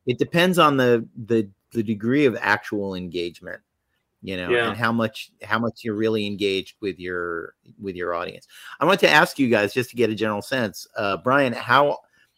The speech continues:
Speaker 1: how often do you have a new episode? Uh, like, what's your, what's your format like?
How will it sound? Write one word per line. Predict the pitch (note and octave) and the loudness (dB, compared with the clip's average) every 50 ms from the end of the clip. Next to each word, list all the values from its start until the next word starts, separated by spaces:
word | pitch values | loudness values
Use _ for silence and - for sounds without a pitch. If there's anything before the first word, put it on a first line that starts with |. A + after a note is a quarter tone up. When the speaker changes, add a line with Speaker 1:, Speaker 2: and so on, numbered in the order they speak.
| _ | _
Speaker 1:
how | _ - C3+ C#3+ D#3+ | _ 2 4 6 8
often | D#3+ D#3+ E3+ E3 - E3 D3+ D3 D3 - - _ _ _ _ _ _ - A2 - _ | 8 6 6 4 2 0 -2 -2 -4 -6 -10 _ _ _ _ _ _ -20 -20 -16 _
do | - C3 | -4 -2
you | B2+ B2+ B2+ | 0 2 2
have | B2 C3 B2 A#2+ A#2+ | 4 6 6 6 6
a | B2 | 4
new | A#2 A2+ A2+ | 2 2 2
episode? | G#2+ G#2+ - - G#2 - - G#2 G2+ G2+ A2 C3+ - - - _ _ _ _ _ _ _ _ _ _ _ - | 2 2 0 -4 -6 -2 0 0 2 2 0 -2 -4 -10 -18 _ _ _ _ _ _ _ _ _ _ _ -4
Uh, | A2 G#2+ G#2 G2 | -2 0 0 2
like, | G2 G#2 G#2+ G#2 - | 2 2 2 0 2
what's | - A#2+ C#3 C#3+ - - - | 4 6 6 6 4 2 2
your, | C#3+ C#3 B2+ B2 A#2+ A2+ A2+ - _ _ _ _ _ | 4 4 6 6 4 2 -2 -8 _ _ _ _ _
what's | - C3 C#3+ - | 2 2 2 2
your | - D3+ C3+ | 2 0 0
format | - - - - C#3+ C#3 C3+ B2+ G#2 F#2 - - - | 0 -2 -4 -2 0 0 0 0 0 -2 -4 -6 -8
like? | A2+ G#2+ G2 F#2+ F#2+ - - _ _ | -6 -6 -6 -6 -6 -10 -14 _ _